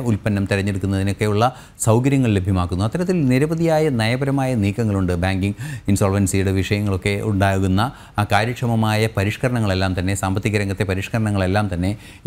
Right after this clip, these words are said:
ഈ രംഗത്ത് വളരെ മുന്നേറ്റത്തിന് കാരണമാകുന്നുണ്ട്. അതാണ് അടിസ്ഥാനപരമായി സർക്കാർ ചെയ്യുന്നത്, ഇത്തരത്തിലുള്ള സംവിധാനങ്ങൾ ഒരുക്കലാണ്. ആ ഒരുക്കുന്ന സംവിധാനങ്ങൾ കാര്യക്ഷമമായി മുന്നോട്ട് പോകുന്നു എന്ന് ഉറപ്പുവരുത്തുക കൂടി ചെയ്യുമ്പോൾ സ്വാഭാവികമായും വളർച്ച അതിന് പിൻപറ്റി ഉണ്ടാവുക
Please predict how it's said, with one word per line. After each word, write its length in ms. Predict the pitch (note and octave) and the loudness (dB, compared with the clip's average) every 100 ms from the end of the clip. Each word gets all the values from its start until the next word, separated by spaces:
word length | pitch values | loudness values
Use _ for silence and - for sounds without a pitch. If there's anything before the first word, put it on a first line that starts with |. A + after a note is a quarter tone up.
| A#2 | 2
ഈ 20 | E3+ B2 | 2 0
രംഗത്ത് 320 | G#2+ G2+ A2+ A2 F#2+ | -2 -2 0 0 2
വളരെ 220 | F#2 A#2+ B2 G2+ | 2 2 2 4
മുന്നേറ്റത്തിന് 560 | G#2 C#3 D3+ A#2+ G#2+ F#2 | 4 4 2 0 0 0
കാരണമാകുന്നുണ്ട്. 540 | F2+ F2+ E2+ E2+ E2 E2+ | 0 0 -2 -2 -2 0
അതാണ് 220 | C3 E3 F#2+ | 2 0 -2
അടിസ്ഥാനപരമായി 800 | G#2 B2+ F3+ F3 E3 C#3+ B2+ C3 C3 D3 - - | 0 0 0 -2 -2 0 2 2 0 -4 -10 0
സർക്കാർ 260 | A2 A#2+ A2+ A2 | 0 2 -2 0
ചെയ്യുന്നത്, 360 | G2+ G#2+ F#2+ G#2 G#2 | 0 2 2 0 0
ഇത്തരത്തിലുള്ള 460 | C3 C3 A#2+ A2+ A2+ | -2 0 0 2 2
സംവിധാനങ്ങൾ 580 | F#2+ G2 G#2+ G#2+ G2+ G2+ F#2+ | 0 2 2 2 2 2 2
ഒരുക്കലാണ്. 500 | G#2 - F2+ D#2 D#2 - - B2 | 0 0 -2 -2 -6 -12 -2 2
ആ 60 | B2 | 4
ഒരുക്കുന്ന 320 | A#2 A#2 E3 E3+ | 2 0 -4 -2
സംവിധാനങ്ങൾ 580 | G#2+ A2 A2+ A2 G#2 A2 A2 | -2 0 2 0 0 -2 0
കാര്യക്ഷമമായി 580 | G2 A2 B2 A#2 A2+ A2 G2+ | 0 0 -2 0 0 2 2
മുന്നോട്ട് 300 | G#2 B2+ C3 G#2+ | 4 2 0 0
പോകുന്നു 280 | G#2 G#2 G2+ | 2 0 0
എന്ന് 100 | G2 | 0
ഉറപ്പുവരുത്തുക 480 | G2+ A2 A#2 G2+ G#2 F#2+ | 0 0 0 0 0 2
കൂടി 160 | F#2 F2 | 0 0
ചെയ്യുമ്പോൾ 340 | F2 E2+ G2 - - - - | -2 0 0 -2 -10 -10 0
സ്വാഭാവികമായും 680 | G#2+ G2 A#2+ A#2+ A#2+ A2+ A2 | 2 2 0 2 2 2 2
വളർച്ച 280 | G2+ G#2 - G#2 | 2 0 0 -2
അതിന് 200 | G2 G2 F#2 | 0 -4 0
പിൻപറ്റി 480 | G2 G2 G2+ F#2+ G2+ F#2+ | 0 2 -2 -2 -2 0
ഉണ്ടാവുക 220 | F#2+ G2 | 2 2